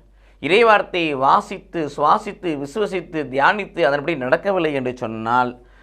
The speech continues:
பரிசுத்தமான வாழ்வு நம்முடைய வாழ்க்கையில் வெளிப்படவில்லை என்று சொன்னால், விசுவாசமிக்க ஒரு வாழ்வு நமக்கு இல்லை என்று சொன்னால், தெய்வ பயம் இல்லை என்று சொன்னால், நமது வீடு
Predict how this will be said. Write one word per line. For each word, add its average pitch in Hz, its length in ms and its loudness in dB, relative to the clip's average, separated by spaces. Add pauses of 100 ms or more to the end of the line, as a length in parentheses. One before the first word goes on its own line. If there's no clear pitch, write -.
(120)
பரிசுத்தமான 226 680 4
வாழ்வு 208 380 6
நம்முடைய 175 360 0
வாழ்க்கையில் 175 500 0
வெளிப்படவில்லை 170 560 0
என்று 127 240 -4
சொன்னால், 117 540 -2 (240)
விசுவாசமிக்க 233 880 4
ஒரு 208 200 4
வாழ்வு 175 280 4
நமக்கு 165 380 -2
இல்லை 175 280 0
என்று 151 300 0
சொன்னால், 123 600 0 (280)
தெய்வ 262 380 8
பயம் 196 380 6
இல்லை 165 240 2
என்று 151 260 0
சொன்னால், 156 500 2 (880)
நமது 131 380 -2
வீடு 175 440 -4